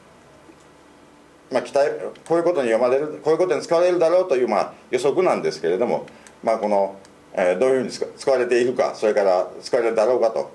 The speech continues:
いうようなことをちょっとこの、分類してみました。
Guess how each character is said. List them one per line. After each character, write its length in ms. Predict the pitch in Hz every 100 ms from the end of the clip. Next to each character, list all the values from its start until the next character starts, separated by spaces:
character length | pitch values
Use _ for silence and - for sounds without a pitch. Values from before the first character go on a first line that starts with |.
| -
い 40 | 151
う 0 |
よ 60 |
う 20 | 123
な 60 |
こ 80 | 101
と 80 | 104
を 40 |
ち 80 | -
ょ 60 | 107
っ 20 |
と 120 | 78
こ 100 | 80
の、 240 | 78 76 76 - - - - - - - - -
分 180 | 120 131
類 120 | 131
し 60 | 120
て 100 | 113
み 60 |
ま 100 | 107
し 80 | 95
た。 100 | -